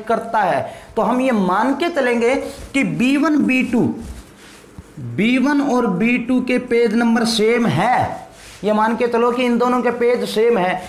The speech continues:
क्यों मान के चले हैं? क्योंकि symmetry के अंदर ये condition होती है कि एक ऐसा ordered pair होता है जो given condition को satisfy करता है। तो हम ये मान के चलें कि बी वन, बी टू condition को satisfy कर रहा है, हमें इसका उल्टा check करना है।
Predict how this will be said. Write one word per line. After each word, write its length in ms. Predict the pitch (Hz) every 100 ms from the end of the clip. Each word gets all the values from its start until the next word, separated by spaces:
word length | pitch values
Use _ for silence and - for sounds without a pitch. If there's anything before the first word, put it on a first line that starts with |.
| -
क्यों 160 | - 294
मान 260 | 302 302 294
के 100 | 294
चले 180 | 254 277
हैं? 140 | 294 254
क्योंकि 280 | 269 269
symmetry 540 | 269 240 240 254 240 226
के 100 | 269
अंदर 140 | 240
ये 140 | 247 240
condition 380 | 240 240 226
होती 200 | 202 190
है 60 | 277
कि 100 | 262
एक 360 | - 220 247 247
ऐसा 260 | 247 233
ordered 340 | 220 214 214 202
pair 140 | 214
होता 420 | 151 147 147 190 180
है 500 | 160 185 254 - - -
जो 100 | 170
given 360 | 202 208 240 233
condition 420 | 233 214 208 208
को 140 | 202 247
satisfy 540 | 254 247 277 - 254
करता 360 | 240 226 202 226
है। 160 | 196 208 - -
तो 60 | 196
हम 100 | 226
ये 120 | 233
मान 320 | 226 226 254
के 100 | 262
चलें 280 | 277 240 247
कि 120 | 220
बी 220 | 226 214 247
वन, 220 | 262 254
बी 140 | 233
टू 140 | 233 254
condition 420 | 233 220 220 226
को 120 | 226
satisfy 480 | 226 220 226 - 233
कर 280 | 226 - 233
रहा 140 | 190
है, 140 | 151 143
हमें 220 | 165 196
इसका 220 | 202 202
उल्टा 400 | 214 214 202 202
check 260 | 202 190 175
करना 200 | 156 151
है। 120 | 139